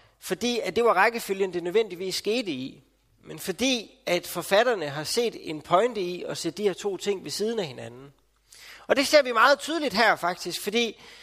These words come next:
at, øh, Jesus, han møder en rig ung mand, som spørger, "Hvad skal man gøre på den her jord for at blive frelst?" Og Jesus, han har en samtale med ham, og s-, og, øh,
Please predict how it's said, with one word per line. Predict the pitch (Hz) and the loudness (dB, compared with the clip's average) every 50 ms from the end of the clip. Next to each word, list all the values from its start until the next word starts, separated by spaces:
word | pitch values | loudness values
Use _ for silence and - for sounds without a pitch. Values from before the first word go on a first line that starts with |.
| - - - _ - | -20 -20 -16 _ 2
at, | 190 196 202 - - - - _ - - | 2 2 2 0 -6 -14 -20 _ -18 -14
øh, | 180 196 - - - - 208 | -14 -12 -12 -12 -8 -2 0
Jesus, | 277 311 269 277 247 - | 0 0 0 -2 -2 0
han | 240 247 247 | 0 0 0
møder | 240 240 262 262 247 | 2 2 4 4 2
en | 202 170 - 170 180 | 0 -4 -4 -2 0
rig | 247 311 302 240 | 2 2 4 2
ung | 233 226 190 | 2 2 2
mand, | 170 202 262 262 214 - - - _ _ _ _ _ _ _ _ _ | 4 4 2 2 -2 -10 -18 -20 _ _ _ _ _ _ _ _ _
som | - - 214 208 185 | -4 -2 -2 -2 0
spørger, | - - 247 220 | 4 6 6 6
"Hvad | 220 262 247 | 6 2 0
skal | - - 226 190 | 2 0 0 0
man | 185 175 165 | 2 0 2
gøre | - 180 185 202 233 254 269 269 254 220 190 - | 2 4 4 6 4 4 4 4 2 2 -2 -6
på | - | -2
den | 175 196 202 196 | -2 -2 0 0
her | 196 180 | 0 2
jord | 165 214 269 269 226 170 143 | 2 2 2 2 0 -2 -6
for | - - 175 165 156 | -4 -2 -2 -2 -2
at | - - 127 120 120 117 - | -4 -6 -8 -8 -10 -14 -14
blive | - 135 120 117 110 | -14 -12 -12 -12 -12
frelst?" | - - 214 247 320 - 240 190 - - - - _ _ _ _ - - - - - | -2 2 2 2 4 2 -2 -8 -16 -18 -18 -20 _ _ _ _ -20 -20 -20 -12 -4
Og | - 190 208 240 | -2 -2 0 0
Jesus, | 277 254 247 226 | -2 -2 -2 -2
han | 214 226 233 | 0 2 4
har | 226 226 | 4 4
en | 208 185 | 4 2
samtale | - 196 190 214 240 262 - 208 185 180 170 | 2 4 4 4 4 2 -2 -2 -2 -2 0
med | 151 156 185 | 0 -2 -2
ham, | 208 196 156 135 127 123 _ - - - - - _ _ - | -2 -4 -6 -8 -10 -16 _ -20 -20 -20 -20 -20 _ _ -2
og | 175 165 | 0 0
s-, | - - - - | 0 -4 -6 -4
og, | - 165 160 160 156 151 151 147 143 | 0 0 2 2 2 0 0 0 -2
øh, | 135 135 135 135 131 127 | -2 -2 -4 -6 -8 -10